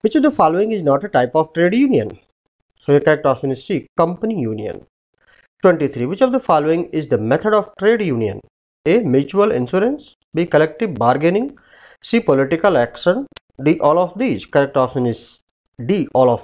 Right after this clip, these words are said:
these. Twenty-four. The first trade union was recognized in, correct option is D, nineteen twenty. Twenty-five. Theories of trade union includes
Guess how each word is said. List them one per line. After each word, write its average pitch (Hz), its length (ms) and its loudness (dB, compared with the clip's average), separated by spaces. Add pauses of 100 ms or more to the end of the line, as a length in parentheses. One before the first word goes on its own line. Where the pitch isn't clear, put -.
these. - 480 -2 (120)
Twenty-four. 131 560 -2 (580)
The 160 100 2
first 277 400 -2
trade 165 240 4
union 127 380 0
was 127 240 2 (420)
recognized 151 720 0
in, 123 240 -4 (100)
correct 147 240 0
option 123 300 -2
is 113 180 -8 (160)
D, 175 200 0
nineteen 127 560 -2 (140)
twenty. 113 380 0 (640)
Twenty-five. 123 520 0 (120)
Theories 156 320 2
of 151 240 0
trade 156 200 -2
union 139 240 2 (100)
includes 143 580 -2